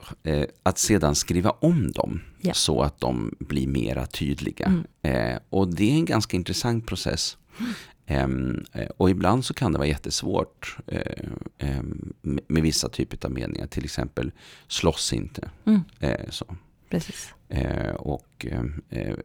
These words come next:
Speaker 1: och, och vad ska vi göra istället då
Speaker 2: Ja.
Speaker 1: för att slåss? Ja,
Speaker 2: Ja.
Speaker 1: precis.
Speaker 2: Och då är det lätt att vi hamnar i något otydligt lekfint.
Speaker 1: Men, ja, men
Speaker 2: Ja.
Speaker 1: precis. Ja. <laughs> Vi ska vara snälla mot varandra.
Speaker 2: Ja, precis.
Speaker 1: Du får klappa.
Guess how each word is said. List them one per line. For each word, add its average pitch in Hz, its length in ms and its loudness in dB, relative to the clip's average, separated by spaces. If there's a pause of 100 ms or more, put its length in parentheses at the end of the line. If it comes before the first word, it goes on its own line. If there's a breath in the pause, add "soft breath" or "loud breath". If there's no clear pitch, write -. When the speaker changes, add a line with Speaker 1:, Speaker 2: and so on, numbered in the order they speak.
(520)
Speaker 1:
och, - 280 -2
och 82 60 -2
vad 82 140 10
ska - 140 0
vi 71 60 4
göra 64 200 4
istället - 480 2
då - 160 -6 (140)
Speaker 2:
Ja. 185 120 8
Speaker 1:
för - 60 2
att - 80 -4
slåss? - 500 0
Ja, - 60 -12 (140)
Speaker 2:
Ja. 180 140 4
Speaker 1:
precis. - 400 -4
Speaker 2:
Och 202 100 10
då 196 160 12
är 208 80 12
det 196 60 8
lätt 185 220 8
att 160 100 0
vi 165 40 6
hamnar 160 220 4
i 156 40 0
något 156 140 2
otydligt 160 440 2
lekfint. 170 680 4
Speaker 1:
Men, - 180 6
ja, 80 160 10
men 76 240 4
Speaker 2:
Ja. 180 200 8
Speaker 1:
precis. 170 240 6
Ja. 85 200 4 (420)
<laughs> - 460 -4
Vi 80 100 -2
ska - 140 2
vara 78 40 4
snälla 71 300 0
mot 71 220 -4
varandra. 55 280 2
Speaker 2:
Ja, 175 180 4 (140)
precis. 170 140 6
Speaker 1:
Du - 80 4
får - 80 4
klappa. - 480 2